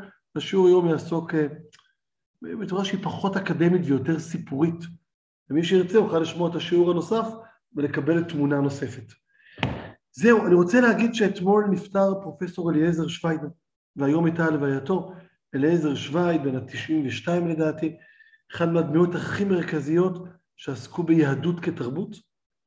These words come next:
הספר שלו, התרבות היהודית והחילוניות, זה ממש ספר שהשפיע עליי, ספר עם כריכה אדומה, בציור כשמרק שאגאן מבחוץ,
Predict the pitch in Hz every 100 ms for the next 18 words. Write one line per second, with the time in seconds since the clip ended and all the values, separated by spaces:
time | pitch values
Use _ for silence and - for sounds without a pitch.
0 | _ _ - 113 185 175 147 151 143 143
1 | 143 156 139 151 147 143 - 135 131 151
2 | 170 - - - _ - 135 156 - -
3 | 175 175 170 147 120 - - 180 185 170
4 | 160 160 - _ _ _ _ _ _ _
5 | - 123 110 143 151 135 - 135 123 156
6 | 156 139 135 165 170 - - _ 131 107
7 | 151 147 - 131 143 143 - 135 135 170
8 | 175 151 160 156 -